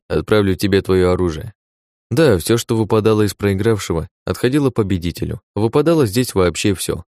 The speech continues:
Думаю, что игроки с магическим оружием на арене — большая редкость, потому что стоимость у него не в пример больше. Мне даже пришла мысль о личном оружии в виде посоха, который трансформируется в автомат. Это был бы отличный сюрприз для противника,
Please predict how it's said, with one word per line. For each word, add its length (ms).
Думаю, 280
что 200
игроки 340
с 100
магическим 600
оружием 400
на 140
арене — 380
большая 380
редкость, 480
потому 280
что 180
стоимость 540
у 20
него 280
не 80
в 80
пример 340
больше. 480
Мне 140
даже 240
пришла 360
мысль 340
о 40
личном 400
оружии 360
в 40
виде 200
посоха, 520
который 320
трансформируется 840
в 80
автомат. 480
Это 220
был 180
бы 120
отличный 400
сюрприз 480
для 120
противника, 640